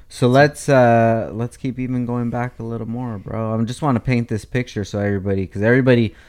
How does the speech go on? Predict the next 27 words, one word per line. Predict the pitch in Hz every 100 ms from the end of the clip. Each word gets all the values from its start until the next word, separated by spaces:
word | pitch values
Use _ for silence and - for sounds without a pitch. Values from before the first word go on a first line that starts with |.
| - -
might, | 110 120 117 -
might | 123 117 120 101 - _ - _ _ -
know | 110 101 110 123
you, | 131 143 135
like, | 107 104
where | 107
you | 104
fit | 98 - 107 107
in, | 117 131 156 - -
but, | 98 95 76
like, | 95 -
you're | 131
a | 120
pretty | 135 120
big | 101 117 -
part | 123 113 - -
of, | 110
of | 104 98 101 90 92
Downstar, | 104 131 135 90 87 85 - - - - -
and, | - 90 87 82
uh, | 85 82 80 78 69 - - - - -
you, | 95 90 90
you | 95 95
probably | 117 95 98
have | 90 -
some | 90 -
stories | - 107 107 90 - -